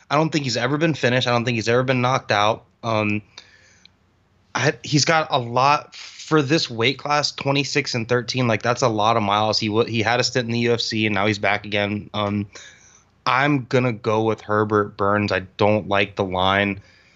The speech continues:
Herbert Burns is still green. People are really high on him. This is a, a better test for him. Um, but if he, if there is a grappling exchange, he's gonna hunt for the, he's gonna hunt for the sub, and he's probably gonna get it. He,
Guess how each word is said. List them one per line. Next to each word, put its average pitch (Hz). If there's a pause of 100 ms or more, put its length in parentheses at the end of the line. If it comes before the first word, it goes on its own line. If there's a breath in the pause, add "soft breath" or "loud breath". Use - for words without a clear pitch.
(420 soft breath)
Herbert 107
Burns 104
is 98
still 104
green. 101
People 107
are 101
really 98
high 92
on 95
him. 92
This 101
is 107
a, 98 (120)
a 107
better 104
test -
for 120
him. 127 (600 soft breath)
Um, 104 (360)
but 175 (260)
if 165
he, 160 (640 soft breath)
if 190
there 190
is 127
a 117
grappling 107
exchange, 107
he's 110
gonna 135
hunt 107
for 110
the, 104 (180)
he's 120
gonna 131
hunt 101
for 113
the 98
sub, 95
and 98
he's 92
probably 104
gonna 104
get 87
it. 92
He, 98